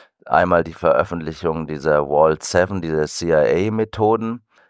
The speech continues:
die sehr de-, detailliert waren. Da wollte ja der Mike Pompeo, der wollte da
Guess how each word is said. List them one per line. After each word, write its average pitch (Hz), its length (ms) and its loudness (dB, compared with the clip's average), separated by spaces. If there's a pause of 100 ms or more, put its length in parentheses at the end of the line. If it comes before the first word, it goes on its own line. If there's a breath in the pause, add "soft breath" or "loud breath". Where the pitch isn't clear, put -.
(120)
die 85 120 -12
sehr 95 180 0
de-, 87 220 0
detailliert 90 680 -2
waren. 92 360 4
Da 82 120 2
wollte 80 320 0
ja 73 240 2
der 73 240 -4
Mike 76 300 -2
Pompeo, 87 560 0
der 71 360 -2
wollte 73 360 -4
da 67 320 0